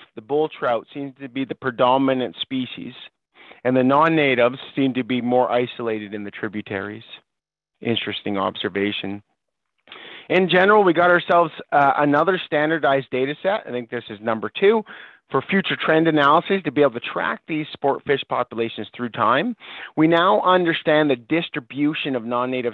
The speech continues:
species and competing species within the watershed, and we're gonna use this data to assess future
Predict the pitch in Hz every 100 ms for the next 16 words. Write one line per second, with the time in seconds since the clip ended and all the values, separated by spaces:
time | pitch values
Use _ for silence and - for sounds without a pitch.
0 | - 127 123 - 131 120 - - - -
1 | 123 - 127 - 147 170 - 127 120 -
2 | 123 120 127 127 120 117 113 113 120 -
3 | 127 170 220 - - - 202 226 254 220
4 | 190 196 196 180 139 131 143 156 135 131
5 | - 139 143 - - _ - _ - 208
6 | - 202 190 190